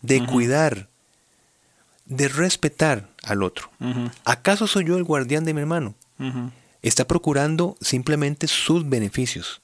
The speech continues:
Speaker 2: Claro.
Speaker 1: ¿Verdad?
Speaker 2: Hay un cambio de la prioridad del, del tú al yo.
Speaker 1: Exactamente.
Speaker 2: O sea, ahora soy yo el que importo, no me importan los demás. Y esa es el, el, la deformación que el pecado consigue en las relaciones.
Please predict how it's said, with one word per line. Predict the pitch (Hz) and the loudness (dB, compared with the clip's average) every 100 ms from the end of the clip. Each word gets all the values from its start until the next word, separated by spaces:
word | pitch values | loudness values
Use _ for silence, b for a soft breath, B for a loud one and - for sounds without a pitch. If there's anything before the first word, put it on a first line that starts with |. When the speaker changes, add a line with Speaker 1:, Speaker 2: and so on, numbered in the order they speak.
| _ | _
Speaker 2:
Claro. | - 113 104 - - | -4 -2 -4 -8 -12
Speaker 1:
¿Verdad? | - - 156 b b b b | -10 -8 -8 b b b b
Speaker 2:
Hay | - 123 | -2 0
un | 135 | 0
cambio | 131 147 151 156 | 2 2 4 4
de | 151 135 | 4 2
la | 123 | 2
prioridad | 127 117 117 120 135 | 2 2 4 4 2
del, | 117 117 107 104 98 - | 0 -2 -2 -6 -10 -14
del | 95 98 | -8 -8
tú | 92 - 220 220 _ _ | -4 0 0 -2 _ _
al | - 110 | -6 -2
yo. | 113 104 _ - | 0 -2 _ -6
Speaker 1:
Exactamente. | 143 123 113 - 80 | -2 -2 0 -2 -2
Speaker 2:
O | - | 0
sea, | |
ahora | 120 131 | 2 4
soy | 143 143 139 | 4 4 4
yo | 135 | 2
el | 147 | 2
que | 156 | 0
importo, | 139 160 151 - 156 | 0 2 2 2 0
no | 120 | 2
me | 117 | -2
importan | 107 135 131 143 | 2 0 2 2
los | |
demás. | 147 151 147 - B B B B B B B _ _ | 2 0 0 -4 B B B B B B B _ _
Y | - 120 | -4 -2
esa | - | 0
es | 113 | 0
el, | 139 127 95 | 0 0 -4
el, | 117 110 104 | -4 -6 -8
la | 127 117 | -4 -2
deformación | 113 110 123 113 110 113 | -2 2 2 4 2 0
que | 127 | -2
el | |
pecado | 117 120 113 117 | -2 0 2 2
consigue | 127 117 110 | 2 0 0
en | 120 | -2
las | 110 | -4
relaciones. | 95 87 123 127 - | -4 -4 -4 -4 -10